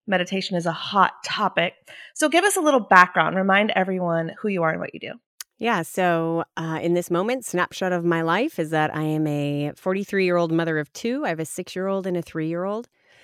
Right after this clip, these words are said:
Speaker 2: And I have been a podcaster since two thousand fourteen. Back then, the podcast that I had was a business show. It was, uh,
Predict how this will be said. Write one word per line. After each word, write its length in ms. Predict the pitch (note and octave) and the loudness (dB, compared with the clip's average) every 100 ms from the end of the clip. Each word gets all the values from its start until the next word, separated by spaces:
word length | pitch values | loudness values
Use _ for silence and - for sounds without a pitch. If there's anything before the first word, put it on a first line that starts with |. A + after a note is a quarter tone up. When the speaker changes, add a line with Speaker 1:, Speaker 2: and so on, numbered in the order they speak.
| - _ _ | -20 _ _
Speaker 2:
And 580 | D#3 D#3+ E3 E3 D#3+ D#3+ | -4 -2 -2 -2 -2 -4
I 140 | - | -4
have 520 | E3 D#3 E3 D#3 D#3 D#3 | -4 -2 -2 -2 -4 -4
been 280 | E3+ D#3+ | -2 -2
a 120 | - D3+ | -4 -8
podcaster 800 | - F3 G3+ D#3+ D3+ - D#3 | -4 -4 -4 -4 -6 -4 -6
since 240 | D3+ D#3 - | -4 -6 -4
two 160 | F3+ | -4
thousand 280 | E3 D#3 D#3 | -2 -2 -4
fourteen. 680 | - D3+ - - E3 F3+ B3+ - _ _ _ _ | -4 -6 -6 -2 0 0 -2 -8 _ _ _ _
Back 300 | E3 E3+ E3+ F3 | -4 -2 -2 -2
then, 560 | E3 F3+ G3 C4+ D#4+ - | -2 0 0 0 -2 -4
the 140 | F#3 | -6
podcast 720 | - F3 E3+ F#3 F3+ F3+ - - | -2 -4 -2 -2 0 0 -2 -2
that 100 | E3 | 0
I 80 | |
had 340 | D#3+ G#3 A#3 E3+ | 0 0 0 0
was 200 | E3+ D#3 | 0 -2
a 80 | D#3 | 0
business 360 | B3 B3+ D#3 | 0 0 -2
show. 380 | - C#3+ C#3+ F#3+ | -2 -2 -2 -2
It 60 | E3 | -4
was, 180 | D#3+ | -4
uh, 180 | D#3 D3 | -4 -6